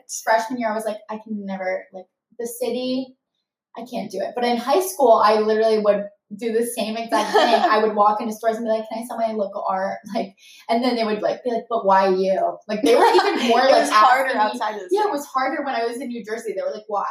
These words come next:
Speaker 1: And I was like,
Speaker 2: That's so crazy.
Speaker 1: I know,
Speaker 2: It's
Speaker 1: and, but
Speaker 2: not
Speaker 1: they
Speaker 2: what you
Speaker 1: let me
Speaker 2: expect.
Speaker 1: put it in the stores, like, two
Speaker 2: Yeah.
Speaker 1: of them. So I was, like, felt so good about that 'cause
Speaker 2: Yeah.
Speaker 1: I was like, "Yeah, I did."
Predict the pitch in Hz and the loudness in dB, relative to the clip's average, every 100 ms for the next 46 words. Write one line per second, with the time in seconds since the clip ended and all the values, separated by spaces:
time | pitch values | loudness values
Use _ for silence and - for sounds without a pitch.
0 | 196 196 247 247 240 240 - - - 233 | -10 -14 -12 -10 -10 -12 -12 -10 -4 -2
1 | 247 - 214 214 269 294 339 339 254 247 | -2 -8 -10 -2 2 4 4 4 2 2
2 | 208 214 214 214 208 208 240 220 220 - | 2 4 4 4 2 0 -2 -6 -6 -10
3 | _ 240 214 208 202 196 - - 214 220 | _ -6 -6 -6 -10 -12 -14 -8 -6 -6
4 | - 196 - 208 196 - - 180 196 - | -8 -10 -10 0 2 4 2 0 -6 -2
5 | 196 214 - - - _ - 190 - - | -2 -2 -6 -8 -10 _ -2 -2 -2 -6
6 | 196 190 190 190 - - - 214 - 214 | -2 -2 -2 -4 -4 -6 -6 -10 -8 -2
7 | 196 - - - - 262 - - - - | -2 -2 -6 -10 -12 -8 -8 -10 -16 -18
8 | 254 254 | -14 -14